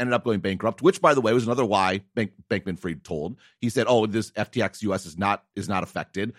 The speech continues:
Well, then why is it going bankrupt? Uh, <laughs> you know, is a reasonable question one would think to ask.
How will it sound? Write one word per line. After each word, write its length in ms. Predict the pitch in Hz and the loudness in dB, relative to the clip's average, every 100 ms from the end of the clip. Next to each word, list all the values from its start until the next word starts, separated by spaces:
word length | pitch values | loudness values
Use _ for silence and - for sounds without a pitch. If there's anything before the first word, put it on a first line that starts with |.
| _ | _
Well, 100 | 120 | -2
then 120 | 113 | 0
why 100 | 113 | 2
is 100 | 117 | 0
it 60 | 104 | 0
going 200 | 110 101 | -2 0
bankrupt? 440 | 92 87 87 104 - | -2 -2 -4 -6 0
Uh, 340 | 113 104 98 101 | 4 4 4 0
<laughs> 40 | |
you 60 | 110 | -4
know, 120 | 98 | -4
is 360 | 107 113 120 104 | -6 -6 -4 -2
a 200 | 101 - _ _ _ | -4 -4 _ _ _
reasonable 580 | 131 127 156 131 135 120 | 0 4 4 4 2 0
question 540 | - 127 - 117 120 | 2 0 0 -2 -2
one 180 | 113 113 | 2 2
would 160 | 107 90 | 0 -4
think 220 | 98 95 | -6 -4
to 100 | 87 | -6
ask. 340 | 80 107 - | -4 -6 -8